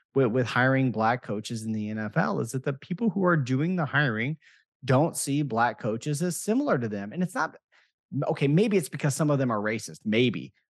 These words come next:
But I don't think it's really because they're racist. I think it's just because they do the interviews and they do them legitimately. And they find that in their conversations with the white guys,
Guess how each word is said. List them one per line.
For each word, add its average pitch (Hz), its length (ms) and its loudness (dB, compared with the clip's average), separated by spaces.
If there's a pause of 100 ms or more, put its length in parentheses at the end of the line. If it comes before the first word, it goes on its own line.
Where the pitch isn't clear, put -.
But - 100 2
I - 80 2
don't 226 320 2
think 190 140 4
it's 135 160 0
really 139 220 4
because 123 280 2
they're 110 100 -6
racist. 127 460 -6
I 120 80 -4
think 226 240 0
it's 190 160 -2
just 147 200 0
because 135 280 0
they 143 140 2
do 131 260 2
the 214 180 0
interviews 127 360 -2
and 180 80 -2
they 135 60 0
do 139 180 0
them 180 160 0
legitimately. 113 600 -4
And 160 100 -6
they 135 100 -4
find 147 340 0
that 127 80 -6
in 131 80 -6
their 139 120 -2
conversations 143 720 -6
with 127 120 -6
the 120 80 -6
white 165 280 2
guys, 123 460 -6